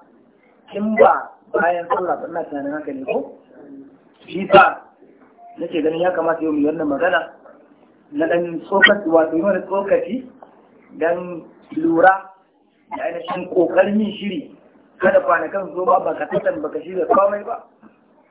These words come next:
Domin ciyarwa, har wani malami ce shi na mamaki na yadda muke samun nishaɗi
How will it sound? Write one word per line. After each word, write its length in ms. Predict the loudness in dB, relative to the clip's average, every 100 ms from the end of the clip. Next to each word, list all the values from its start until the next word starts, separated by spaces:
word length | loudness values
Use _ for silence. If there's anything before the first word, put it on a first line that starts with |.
| _ _ _ _ _ _ _ _ _ -12
Domin 300 | -6 -4 0
ciyarwa, 500 | 8 8 10 2 0 -12 -20 -20 _ _ _ _ _ -2
har 140 | 2
wani 140 | 4 4
malami 300 | 2 0 -6
ce 80 | -10
shi 100 | -2
na 140 | 2 2
mamaki 480 | 2 0 -2 -4 -14 _ _ _ _ _ _ _ _ _ _ _ _ _ _ -12
na 140 | -4
yadda 300 | 0 0 0
muke 360 | 0 0 -2 4
samun 360 | 4 4 -6 -10
nishaɗi 500 | -14 -4 -2 -2